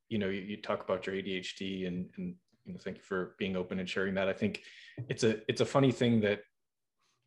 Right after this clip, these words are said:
at times in my life, I've, I've never been diagnosed. I feel like there's a, a certain personality that goes along with entrepreneurship and, and by extension, real estate, because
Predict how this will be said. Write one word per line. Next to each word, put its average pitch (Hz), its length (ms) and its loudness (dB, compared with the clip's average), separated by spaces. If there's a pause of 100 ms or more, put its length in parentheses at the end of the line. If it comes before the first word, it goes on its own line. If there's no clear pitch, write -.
(260)
at 113 140 -2
times 110 320 4
in 101 80 4
my 101 140 4
life, 101 240 2
I've, - 280 0 (720)
I've 110 100 -2
never 110 200 6
been 101 120 4
diagnosed. 120 500 6
I 117 60 8
feel 113 260 4
like 107 300 2 (520)
there's 117 340 4
a, 104 220 4 (420)
a 110 100 4
certain 143 440 2
personality 98 920 2
that 95 220 -2 (220)
goes 107 300 6
along 92 400 2
with 90 160 0
entrepreneurship 92 960 -2
and, 92 260 0
and 90 300 -2
by 92 160 2
extension, 90 520 -4
real 90 180 0
estate, 92 420 -2
because 107 420 2